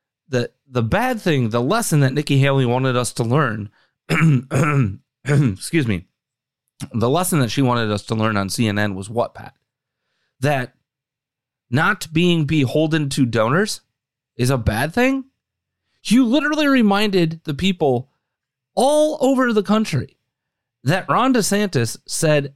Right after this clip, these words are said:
"F you" to the people who donated to his <laughs> own election, his own pocketbook, right? His own ability to lead, and said, "Nah, I don't, I don't care." As if that's a bad thing.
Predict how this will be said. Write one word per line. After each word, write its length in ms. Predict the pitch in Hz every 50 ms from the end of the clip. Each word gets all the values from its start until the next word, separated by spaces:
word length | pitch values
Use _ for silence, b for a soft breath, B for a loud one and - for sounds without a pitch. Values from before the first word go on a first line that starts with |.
| _ -
"F 240 | 185 202 190 - -
you" 300 | 180 185 185 151 123 113
to 160 | - - 139
the 80 | 135
people 320 | 120 - 151 139 147 139 127
who 100 | 135 123
donated 540 | 120 - 139 147 165 170 165 156 147 135 -
to 160 | - 139 123
his 200 | 131 123 113 - -
<laughs> 200 | 143 156 - -
own 300 | 180 170 160 160 170 165 B B B B
election, 600 | 139 147 147 143 147 - - - - - 95 - - _ _ _ _ _ _ _ _
his 240 | 160 175 170 160 - -
own 480 | 160 190 214 226 226 233 226 233 226 b b b b
pocketbook, 640 | - 202 202 196 - - 131 139 143 131 92 - -
right? 260 | 110 113 139 175 175
His 220 | 131 120 131 123 123
own 480 | - - 147 175 202 220 240 240 233 226 B B B B
ability 480 | 165 165 151 180 208 202 190 180 190 185
to 100 | 156 160
lead, 500 | 143 147 156 165 156 131 120 147 - - - _ _ _ _ _ _ _ _ _ _ _ _ _ _ _ _ _
and 160 | 139 131 123
said, 300 | 123 143 131 131 135 139 -
"Nah, 240 | 233 233 269 285 233 - _ _ _ _ _ _ _ _ _
I 100 | - 233
don't, 220 | 233 226 220 214 - -
I 80 | 170 175
don't 120 | 180 175
care." 320 | - 190 165 110 - - _ _ _ _ _ _ _ _ _ _ _ _ _ _ _ _ _ _ _ _ _ _ _ _ _ _ _ _ _ _ _ _ _ _ _ _ _ _ _ _ _ _ _ _ _ _ _ _
As 200 | - 151 151 156
if 100 | 190 180
that's 220 | - 190 190 - -
a 80 | 190
bad 300 | 147 139 156 180 180 156 -
thing. 200 | 131 110 -